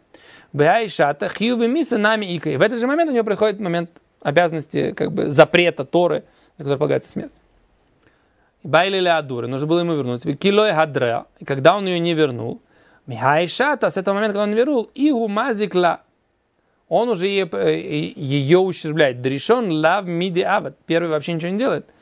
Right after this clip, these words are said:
Воронисхаев ле коэн клюм, и он не обязан коэну ничего. То есть с момента, когда он её не возвращает,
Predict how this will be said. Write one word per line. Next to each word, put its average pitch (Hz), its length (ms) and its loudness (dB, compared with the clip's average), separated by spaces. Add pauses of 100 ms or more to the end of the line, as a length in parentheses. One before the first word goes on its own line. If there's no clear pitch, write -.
(400)
Воронисхаев 156 580 2
ле 156 120 0
коэн 139 400 -2
клюм, 202 280 -2
и 135 40 -4
он 135 140 -4
не 143 80 0
обязан 147 380 0
коэну 165 240 0
ничего. 170 420 -2 (920)
То - 60 -14
есть 123 120 -14
с - 20 -12
момента, 185 400 0
когда 165 240 2
он 175 100 -4
её 175 120 -4
не 175 80 -2
возвращает, 254 880 0